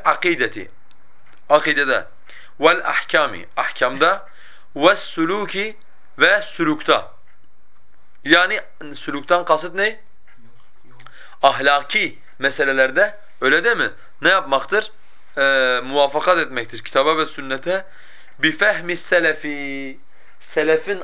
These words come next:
anlayışıyla kitaba ve sünnete, akidesinde,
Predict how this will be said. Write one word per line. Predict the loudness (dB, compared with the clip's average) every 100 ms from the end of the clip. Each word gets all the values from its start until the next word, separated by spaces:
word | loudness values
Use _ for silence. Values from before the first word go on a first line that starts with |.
| -2
anlayışıyla | -2 0 0 0 0 2 4 4 2 -2 -10 -10 -12 -6
kitaba | 0 4 6 6
ve | 4
sünnete, | 0 -6 -2 2 4
akidesinde, | 4 0 0 0 0 -2 0 4 4